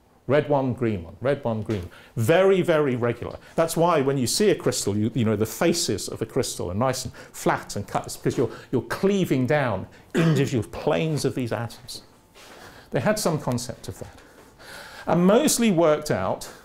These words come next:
that, with Bragg, that this meant that when X-rays hit a crystal, they would only come off and reflect at certain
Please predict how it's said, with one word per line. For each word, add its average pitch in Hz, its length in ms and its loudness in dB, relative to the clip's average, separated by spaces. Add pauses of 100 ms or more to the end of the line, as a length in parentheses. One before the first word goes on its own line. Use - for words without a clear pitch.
(160)
that, 139 420 0 (460)
with 185 260 2
Bragg, 104 380 -2 (360)
that 143 240 2
this 247 300 2
meant - 580 0 (340)
that 143 100 4
when 151 320 2
X-rays 156 760 0
hit - 560 -4
a - 40 -8
crystal, - 640 -4 (280)
they 139 100 2
would 131 260 0
only 202 380 2
come 120 560 -4 (220)
off 107 520 0
and 120 160 0
reflect 113 540 -2
at - 100 -10
certain 127 720 -2